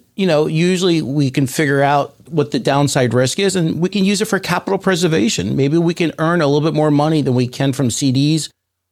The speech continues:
or money markets or savings accounts. And there could be a place just to try to protect some of your money. And, you know, I haven't seen this for a long, long time.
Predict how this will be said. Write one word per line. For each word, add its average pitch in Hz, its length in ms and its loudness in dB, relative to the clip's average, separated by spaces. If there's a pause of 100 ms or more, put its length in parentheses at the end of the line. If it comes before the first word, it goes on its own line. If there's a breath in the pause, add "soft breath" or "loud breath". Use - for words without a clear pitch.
or 117 260 0
money 131 320 2
markets 147 520 0
or 107 80 0
savings 143 420 0
accounts. 156 480 -2 (480 loud breath)
And 147 240 0
there 151 160 0
could - 240 -2
be 208 100 0
a 190 80 2
place 180 360 -2
just - 280 -4
to 135 220 0 (300 loud breath)
try 226 180 -2
to 226 80 2
protect 190 440 -4
some 156 140 0
of 135 60 2
your 120 140 0
money. 110 380 -2 (440)
And, 180 260 -2 (140)
you 190 120 -2
know, 175 80 2
I 165 100 0
haven't 220 240 0
seen 202 240 -2
this 202 140 0
for 180 140 -2
a 127 80 2
long, 185 360 2
long 151 220 0
time. 139 520 0